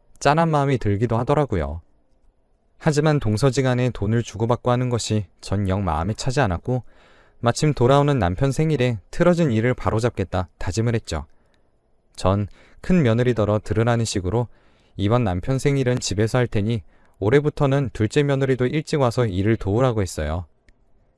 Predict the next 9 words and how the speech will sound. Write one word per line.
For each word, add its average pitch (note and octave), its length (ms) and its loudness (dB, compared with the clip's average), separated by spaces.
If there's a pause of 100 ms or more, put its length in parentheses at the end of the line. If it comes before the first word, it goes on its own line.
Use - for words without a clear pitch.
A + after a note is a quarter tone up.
(100)
큰 F#3 260 2
며느리는 A#2+ 640 2
당황하면서 A2 720 0 (440)
둘째 A2 260 2
며느리가 B2+ 540 2
집안일도 G#2+ 640 0
서툴고 A#2+ 640 0
직장도 A2 500 -2
다니니 F#2 400 -2